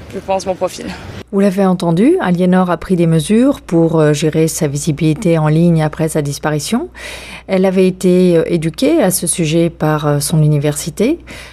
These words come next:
Speaker 2: Alors, quel rôle doivent jouer les institutions éducatives pour, euh, transmettre, euh, aux jeunes, euh, comment être des citoyens, euh, du numérique ? Et comment, à ce moment-là, les adultes, euh,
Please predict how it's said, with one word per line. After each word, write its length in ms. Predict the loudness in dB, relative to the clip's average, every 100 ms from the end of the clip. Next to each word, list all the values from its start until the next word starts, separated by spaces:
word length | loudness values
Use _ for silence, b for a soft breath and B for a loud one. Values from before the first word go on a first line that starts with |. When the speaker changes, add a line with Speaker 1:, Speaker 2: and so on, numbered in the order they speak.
| B
Speaker 2:
Alors, 280 | 0 0 0
quel 220 | 0 0
rôle 480 | 2 2 2 2 2
doivent 220 | 2 0
jouer 340 | 0 0 2 2
les 280 | 2 2
institutions 760 | 0 -2 -4 -4 -6 -2 0 2
éducatives 920 | 0 0 -2 -2 0 0 2 0 -2 -6
pour, 380 | -4 -2 0 2
euh, 200 | 2 2
transmettre, 800 | 0 -2 -2 0 -2 -2 -4 -4
euh, 240 | -2 0 -4 B B B -2
aux 600 | 2 2 2 0 -2 -6
jeunes, 720 | -2 0 0 0 2 0 -2 -6 -6
euh, 320 | -4 -2 -6
comment 300 | -2 2 2
être 260 | 2 -2 -4
des 180 | 0 -2
citoyens, 800 | -2 -4 -6 -2 2 2 2 0 0
euh, 160 | -2 0
du 140 | 0
numérique ? 480 | 0 2 0 -2 -2 -4 B B B B B -4
Et 100 | -4
comment, 540 | 0 0 2 2 2 2
à 60 |
ce 160 | 0 0
moment-là, 200 | 0 0
les 180 | 0 -2
adultes, 460 | 2 2 2 0
euh, 180 | 0 0